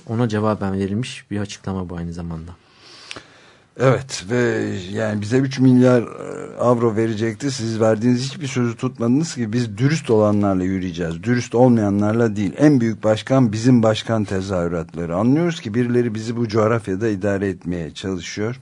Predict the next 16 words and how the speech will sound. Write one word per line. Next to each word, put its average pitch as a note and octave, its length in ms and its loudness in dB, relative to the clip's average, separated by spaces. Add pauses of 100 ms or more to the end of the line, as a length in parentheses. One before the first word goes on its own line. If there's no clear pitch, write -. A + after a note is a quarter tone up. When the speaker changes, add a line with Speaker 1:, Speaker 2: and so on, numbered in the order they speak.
Speaker 2:
Bu D2+ 180 -12 (800)
şeyler D#2+ 540 -14
var. B1+ 180 -20 (140)
Tezahüratları E2 800 -10
da D2 100 -8
arada C#2+ 280 -14
söylüyorum. G2 640 -8 (1700)
E, C2+ 60 -16 (540)
asalım A2 420 -2 (360)
sözleri F2 680 -12
de E2 120 -14
var. F#2+ 460 -10
"İdam F#2+ 440 -8
Yeltsin" E2+ 540 -14 (120)
filan E2+ 440 -10
diye E2+ 260 -14